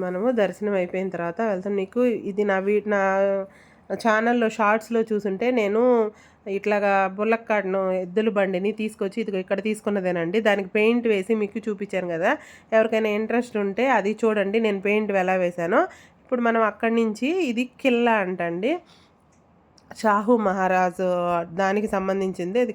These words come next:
కిల్లా అని చెప్పి ఇక్కడికి తీసుకొచ్చారు. అసలు ఎంత బాగుందంటే ఇక్కడ, ఎంత ఎత్తుగా ఈ కట్టేసి, చాలా చల్లగా, ఇక్కడ ఇంత క్లోజ్గా ఉన్నా కానీ భలే చల్లగా గాలి కొడుతుంది. అప్పుడు కట్టడాలు, వాళ్ళ టెక్నాలజీయే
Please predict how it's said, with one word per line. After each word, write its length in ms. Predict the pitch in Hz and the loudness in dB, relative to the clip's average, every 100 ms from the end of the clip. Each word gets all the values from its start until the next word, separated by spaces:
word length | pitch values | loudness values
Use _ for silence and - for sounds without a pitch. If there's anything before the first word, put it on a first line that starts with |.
| - | -4
కిల్లా 280 | 196 196 202 | -2 0 0
అని 200 | 190 180 | -2 -4
చెప్పి 180 | 175 254 | -4 -6
ఇక్కడికి 280 | 214 190 | -6 -6
తీసుకొచ్చారు. 720 | 175 175 - 185 165 165 269 330 - - - - | -6 -8 -10 -8 -6 0 0 -2 -10 -20 -16 -10
అసలు 260 | 202 202 175 | -4 -2 0
ఎంత 320 | 185 196 208 | -2 -2 -2
బాగుందంటే 680 | 196 190 202 214 196 180 180 | 2 2 0 -2 -2 -4 -6
ఇక్కడ, 420 | 180 185 262 339 - - - - | -4 -2 0 -2 -8 -20 -14 -6
ఎంత 200 | 190 185 | -4 -2
ఎత్తుగా 800 | 175 - _ _ - 214 196 180 | -2 -6 _ _ -2 2 4 2
ఈ 180 | 175 | 0
కట్టేసి, 760 | 175 170 - 185 180 190 240 277 - - - | -2 -6 -4 -6 -4 -2 -2 -4 -10 -20 -12
చాలా 340 | 180 - 208 240 | -10 -4 2 2
చల్లగా, 420 | 240 214 220 214 | 2 2 2 2
ఇక్కడ 260 | 190 196 220 | 0 -2 0
ఇంత 360 | 220 208 233 | 2 2 0
క్లోజ్గా 520 | 247 220 226 233 247 | 0 2 2 4 2
ఉన్నా 260 | 220 196 185 | 2 0 -2
కానీ 380 | 185 185 277 339 - - 185 | -4 0 0 -2 -8 -14 -4
భలే 220 | 180 214 | 0 2
చల్లగా 640 | 233 202 175 - 220 240 254 | 2 0 0 0 0 2 2
గాలి 320 | 214 185 185 | 2 2 0
కొడుతుంది. 560 | 175 165 180 190 311 - _ _ _ _ _ _ _ _ - | -4 -4 -6 -2 -2 -4 _ _ _ _ _ _ _ _ -6
అప్పుడు 440 | 190 - 196 196 - | -6 -6 -4 -4 -6
కట్టడాలు, 680 | 185 - 190 185 180 180 185 - _ - _ _ _ - _ _ 196 | -6 -2 -2 0 -2 -2 -4 -8 _ -20 _ _ _ -20 _ _ -2
వాళ్ళ 160 | 185 | -2
టెక్నాలజీయే 1000 | 185 175 - 220 214 214 190 196 214 339 | -2 -6 -2 2 2 2 -2 -2 0 -2